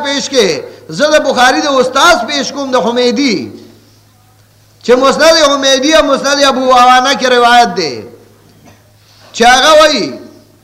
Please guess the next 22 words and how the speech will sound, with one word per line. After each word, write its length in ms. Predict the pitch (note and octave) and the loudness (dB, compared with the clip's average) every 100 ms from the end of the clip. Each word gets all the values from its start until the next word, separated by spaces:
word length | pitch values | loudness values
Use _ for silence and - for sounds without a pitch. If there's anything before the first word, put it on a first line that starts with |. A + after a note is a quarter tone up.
| _ _ _ - | _ _ _ -6
نبی 300 | A3 B3 D#4+ | -2 0 2
علیہ 240 | D#4 D4+ | 4 4
السلام 440 | D4 C#4 C4+ C#4+ C#4 | 2 0 0 0 -2
اذا 200 | C4 D4+ | -4 -4
افتتح 340 | C4+ C4+ C4 | -2 -4 0
الصلاة 640 | C4+ C4+ C4 C4+ D4 C#4+ | 0 0 -2 -2 -2 -2
رفع 360 | C4 B3+ A#3+ C4 | 0 0 2 2
یدیه، 640 | B3 A#3 C4 A3+ E3+ B2 - - - _ _ _ _ _ _ | 2 0 0 0 -2 -8 -14 -20 -20 _ _ _ _ _ _
چې 240 | - A3 B3+ | -4 -2 0
نبی 160 | D4 | 2
علیہ 200 | D#4 D#4 | 4 4
السلام 420 | D4+ C4+ C#4 D4 C#4+ | 2 0 -2 0 0
به 120 | C4+ | -4
مونځ 220 | D4+ - | -4 -6
شروع 300 | C#4 C4+ A#3+ | -4 -4 -4
کو 120 | D4+ | -4
نو 100 | D#4 | -4
لاس 280 | C4+ C4+ C#4 | -2 0 0
به 160 | A#3 C4 | 0 0
یې 60 | |
اوچت 380 | B3+ C4 B3+ - | 0 -2 -2 -4
کړ، 140 | F3+ | -8